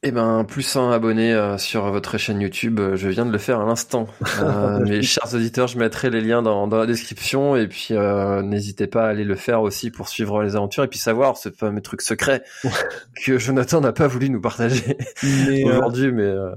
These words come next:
Speaker 2: du coup, être
Speaker 1: ouais.
Speaker 2: sur YouTube, alors ça prend un petit peu de temps, mais on aura un film qui arrivera sur notre, euh, ben, aventure à vélo qu'on a fait ni il y a un mois.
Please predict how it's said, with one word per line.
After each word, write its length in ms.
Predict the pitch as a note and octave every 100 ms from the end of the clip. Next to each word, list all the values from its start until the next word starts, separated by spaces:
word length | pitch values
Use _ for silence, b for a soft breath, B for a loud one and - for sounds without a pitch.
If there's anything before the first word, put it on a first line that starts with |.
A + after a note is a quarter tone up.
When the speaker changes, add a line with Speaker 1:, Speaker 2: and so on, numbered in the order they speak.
| C#3+
Speaker 2:
du 220 | B2+ D3
coup, 180 | G#3 G#3
être 100 | F3+
Speaker 1:
ouais. 40 |
Speaker 2:
sur 180 | E3 D3+
YouTube, 280 | D3+ F#3+ F#3
alors 200 | D3+ -
ça 140 | D3
prend 220 | C#3 C#3
un 100 | C#3+
petit 160 | C#3 C#3
peu 140 | C#3+
de 80 | C#3+
temps, 260 | E3 F#3+ F#3+
mais 220 | E3 C#3+
on 180 | C#3+ C#3
aura 340 | C3+ D3 D#3
un 380 | C3+ B2+ B2 B2
film 380 | - E3 E3 C#3+
qui 500 | - B2+ B2 A#2+ A#2+
arrivera 500 | A#2 A#2+ A#2 C#3 C#3+
sur 260 | C3+ B2
notre, 340 | A#2 A2+ - A2+
euh, 300 | A2+ A2+ A2
ben, 220 | A2 G#2
aventure 400 | G#2+ A2 - C3
à 80 | A2+
vélo 260 | G#2 A2 B2+
qu'on 180 | B2+ G#2
a 100 | G2
fait 300 | - A2 G#2+
ni 260 | A2+ A#2
il 40 | G#2
y 40 |
a 80 | G2
un 180 | G2+ G#2+
mois. 260 | C#3+ G3+